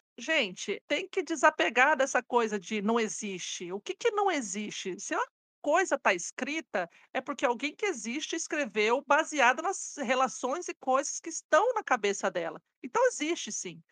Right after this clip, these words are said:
Só não existe aquela pessoa, aquele personagem. Mas todo o contexto em volta daquilo foi criado por alguém que existe e que tomou isso como base pra escrever. E ela não tirou de um lugar que não existe, porque, né, as, eh,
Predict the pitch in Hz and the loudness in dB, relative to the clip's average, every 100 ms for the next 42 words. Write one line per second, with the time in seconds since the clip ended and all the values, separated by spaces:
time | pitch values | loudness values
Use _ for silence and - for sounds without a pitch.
0 | - - 240 233 262 285 233 269 339 - | -14 -2 0 2 0 -2 -4 -4 -4 -2
1 | 392 427 _ - 226 - 269 466 508 - | -4 -4 _ -2 0 2 0 0 -2 4
2 | 262 190 160 - - 226 269 302 403 415 | 4 4 0 -4 -6 -2 0 0 -2 0
3 | 196 180 - - 208 202 - _ _ - | -2 -4 -12 -4 -2 -2 -10 _ _ 2
4 | 320 466 403 320 247 247 285 370 - 214 | 6 6 4 0 -2 0 0 0 -4 -4
5 | 208 208 208 185 175 - 320 311 175 - | 2 2 0 -6 -10 -8 -8 -6 -8 -12
6 | - 277 - 311 226 240 - 294 233 277 | 2 2 2 4 4 4 6 4 4 0
7 | 285 285 - 240 311 330 - 202 - 226 | -2 -2 -2 -4 -4 -4 -6 -8 -8 -10
8 | 302 - 339 302 277 233 294 349 - 254 | -8 0 0 4 2 2 -2 -6 -8 -8
9 | - 247 269 311 370 392 _ 208 233 277 | 0 4 4 4 -2 -4 _ 6 8 8
10 | 202 190 190 - 185 180 165 - _ _ | 2 -6 -6 -6 -8 -8 -10 -12 _ _
11 | - 202 190 208 262 440 427 185 175 196 | -6 0 2 0 0 4 6 6 2 -2
12 | 185 180 170 - 185 175 - 160 - - | 0 -2 -2 -4 -6 -6 -10 -12 -12 -12
13 | - 180 - 196 175 208 220 - - - | -8 -8 -4 -2 2 2 2 0 -10 -8
14 | 190 | -8